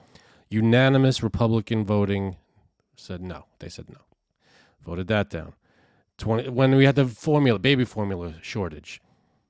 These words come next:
hundred percent, two hundred, uh, of the Democrats voted yes, a couple of independents, whatever it was. Uh,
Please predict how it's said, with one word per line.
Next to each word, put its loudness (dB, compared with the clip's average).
hundred 0
percent, 6
two 2
hundred, 2
uh, -10
of -2
the 2
Democrats 2
voted 0
yes, 0
a -4
couple -6
of -4
independents, -10
whatever -10
it -16
was. -18
Uh, -8